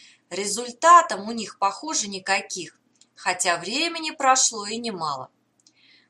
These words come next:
Хаббард Джонс раскрыл пухлую папку. Действительно, незадолго до того, как Рональду поступить в отдел, Хаббард Джонс пришел к выводу, что добиться продвижения по службе легче всего, шантажируя начальство.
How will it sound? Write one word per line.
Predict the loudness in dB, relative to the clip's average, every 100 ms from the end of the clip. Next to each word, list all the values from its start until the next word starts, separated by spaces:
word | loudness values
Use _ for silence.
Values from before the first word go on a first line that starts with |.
| _
Хаббард | -6 2 2 2 -4
Джонс | -4 -2 -2 -2
раскрыл | -2 -2 -2 -8 -12
пухлую | -10 -10 -10 -10 -10
папку. | 0 2 0 -4 -8
Действительно, | -2 -2 -2 -6 -6 -8 -10 -16 _ -20 _ _
незадолго | -6 -2 0 0 -2 -6 -6 -6
до | -8
того, | -4 -4 -4 -6
как | -6 -8
Рональду | -10 -6 -6 -6 -8 -10
поступить | -10 -10 -10 -10 -10 -8
в | -2
отдел, | -2 -2 -4 -4 -4 -10 _ -20 -20 _
Хаббард | -18 -2 2 2 2 -4
Джонс | -4 -2 -2 -4
пришел | -4 0 2 0 -4
к |
выводу, | -8 -8 -6 -6 -6
что | -4 0
добиться | 0 0 -2 -8 -8
продвижения | -12 -8 -2 0 0 -2 -4
по | -2
службе | -2 -4 -6 -8 -6
легче | -2 -2 0 -2
всего, | -2 -4 -4 -2
шантажируя | -2 -2 -2 -2 -4 -4 -4
начальство. | -4 0 0 0 -6 -12